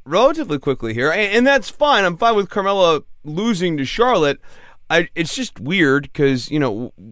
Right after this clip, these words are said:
at some point Carmella's gotta go for a title shot against Becky Lynch, and it's not gonna be particularly credible, so I, I, I don't know. I, I mean, honestly, I'd rather have Charlotte just injure Carmella and sort of take her out of the picture for a minute, narratively speaking.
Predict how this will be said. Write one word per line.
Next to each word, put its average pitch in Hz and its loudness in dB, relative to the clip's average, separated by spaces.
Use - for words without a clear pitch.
at 165 0
some 277 2
point 226 0
Carmella's 175 2
gotta 151 0
go 143 -2
for 135 -2
a 123 -2
title 139 0
shot 131 2
against 120 -2
Becky 120 -4
Lynch, 110 -4
and 127 -2
it's 170 -2
not 254 2
gonna 202 0
be 147 -4
particularly 143 -6
credible, 123 -2
so 156 -2
I, 190 -4
I, - -4
I - 4
don't 120 -2
know. 95 -8
I, 110 -6
I 104 -12
mean, 120 -8
honestly, 143 -4
I'd 143 -2
rather 185 2
have 156 0
Charlotte 156 0
just 127 -10
injure 131 -2
Carmella 95 -6
and 95 -12
sort 139 -2
of 107 -10
take 151 -4
her 151 2
out 139 2
of 107 -4
the 98 -8
picture 156 -4
for 107 -6
a 98 -4
minute, 101 -6
narratively 110 2
speaking. - -12